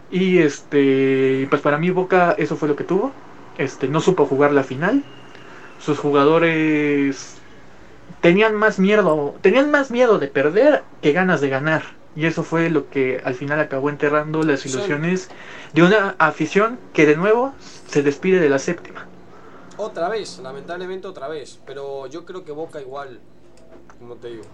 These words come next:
Speaker 2: más allá de eso, Boca hizo un, un, algo muy importante, que en realidad la final no se tendría que haber jugado en ese estadio, ¿no? Vamos a empezar por ahí. Porque básicamente Fluminense
Speaker 1: Bueno,
Speaker 2: fue como
Speaker 1: hubo
Speaker 2: un equipo de local.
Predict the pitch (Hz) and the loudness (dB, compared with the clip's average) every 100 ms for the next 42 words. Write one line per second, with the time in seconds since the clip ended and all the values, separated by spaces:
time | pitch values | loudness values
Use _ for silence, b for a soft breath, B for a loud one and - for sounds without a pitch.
0 | - - - 170 170 139 143 165 190 - | -20 -20 -18 -16 -14 -12 -12 -12 -14 -14
1 | 151 165 156 - 135 120 110 - - 127 | -14 -12 -14 -14 -18 -18 -20 -20 -20 -20
2 | 131 127 123 123 139 131 143 127 123 113 | -20 -18 -18 -16 -14 -14 -16 -16 -16 -12
3 | 156 185 226 226 b b b b - - | -12 -10 -10 -12 b b b b -20 -20
4 | - - - - 131 120 107 113 202 220 | -20 -20 -20 -20 -18 -16 -16 -10 -10 -10
5 | - 123 208 294 370 - - - - - | -14 -12 -10 -10 -12 -16 -20 -20 -20 -20
6 | - 127 165 - - 113 127 214 180 131 | -20 -18 -16 -16 -16 -18 -12 -12 -12 -14
7 | 120 - 120 113 107 - - 90 92 123 | -16 -14 -14 -14 -18 -20 -20 -20 -18 -18
8 | 185 - - - 135 151 127 113 123 98 | -18 -20 -20 -18 -16 -16 -16 -20 -20 -20
9 | 87 - - - - - - - - - | -20 -20 -20 -20 -20 -20 -20 -20 -20 -20
10 | 120 120 113 131 147 127 127 170 208 156 | -20 -18 -16 -16 -16 -16 -14 -12 -12 -10
11 | 143 214 226 214 208 220 190 143 151 196 | -2 0 0 -4 0 0 0 -6 -10 -10
12 | 156 135 170 131 | -10 -10 -8 -10